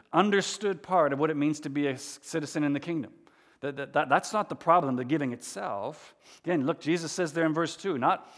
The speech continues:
if there ever happens to be a time when you give. He says when you give.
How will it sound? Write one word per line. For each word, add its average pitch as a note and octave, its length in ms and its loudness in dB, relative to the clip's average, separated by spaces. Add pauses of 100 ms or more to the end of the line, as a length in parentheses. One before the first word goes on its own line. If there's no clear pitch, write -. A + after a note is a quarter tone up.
(240)
if F3+ 260 0
there D#3+ 160 4
ever D#3+ 140 6
happens E3+ 300 2
to D#3 100 -16
be D3+ 80 -2
a C#3 40 -2
time D3 360 -4
when C3 120 -4
you B2+ 200 -4
give. B2+ 520 -6 (220)
He - 60 -20
says B2+ 180 -6
when G3 300 2
you E3 80 0
give. - 420 -14